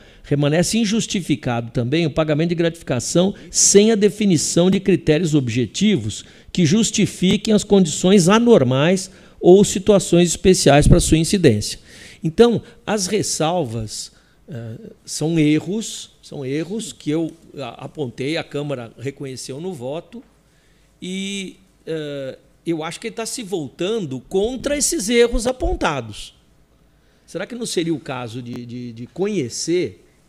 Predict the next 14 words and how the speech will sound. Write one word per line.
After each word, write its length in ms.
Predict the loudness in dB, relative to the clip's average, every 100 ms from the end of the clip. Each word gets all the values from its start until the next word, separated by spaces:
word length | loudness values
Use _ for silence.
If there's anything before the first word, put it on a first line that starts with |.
| -4
e 120 | -2
negar 580 | 0 -2 -2 -4 -6 _ _ -20 -10
provimento? 640 | -6 -4 -4 -2 -2 -4 -10
Porque, 580 | -10 -10 -4 -4 -4 -12 _ _ _ _ -10
ah, 840 | -6 -6 -6 -8 -10 -12 -16 -18 -18
há, 520 | -8 -4 -4 -6 -4 0
há 40 |
ônus, 600 | 4 6 4 2 0 0
há 160 | -4 0
ônus 480 | 4 4 4 -2 -4
que 140 | -4
as 120 | -4
ressalvas 540 | -4 -6 -4 -4 -4 -8
estabeleceram. 760 | -8 -8 -8 -10 -10 -12 -12